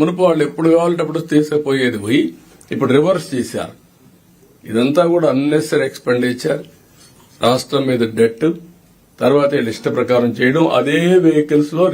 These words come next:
రీసైక్లింగ్ పెద్ద ఎత్తున జరిగింది. ఇప్పుడే మన వాడు చెప్పినట్టు కాకినాడలో ఒకే ఫ్యామిలీ మూడు పొజిషన్లు, సివిల్ సప్లైస్ కార్పొరేషన్, రైస్ మిల్లర్స్ అసోసియేషన్, ఎమ్మెల్యే,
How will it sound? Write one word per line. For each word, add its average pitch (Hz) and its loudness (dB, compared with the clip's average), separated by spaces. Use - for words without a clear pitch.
రీసైక్లింగ్ 165 0
పెద్ద 147 0
ఎత్తున 160 0
జరిగింది. 151 0
ఇప్పుడే 165 2
మన 123 2
వాడు 143 2
చెప్పినట్టు 143 -2
కాకినాడలో 143 0
ఒకే 175 2
ఫ్యామిలీ 156 0
మూడు 170 4
పొజిషన్లు, 175 0
సివిల్ 160 2
సప్లైస్ 180 -2
కార్పొరేషన్, 151 0
రైస్ 156 2
మిల్లర్స్ 170 2
అసోసియేషన్, 147 0
ఎమ్మెల్యే, 87 -2